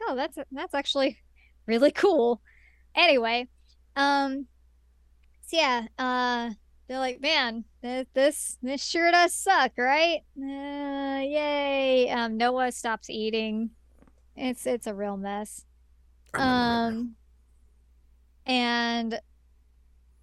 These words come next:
Speaker 1: essentially a month goes by with them in there.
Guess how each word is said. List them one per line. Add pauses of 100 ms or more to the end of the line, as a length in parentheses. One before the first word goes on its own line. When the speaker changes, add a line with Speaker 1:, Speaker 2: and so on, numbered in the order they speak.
(2000)
Speaker 1:
essentially
a
month
goes
by
with
them
in
there.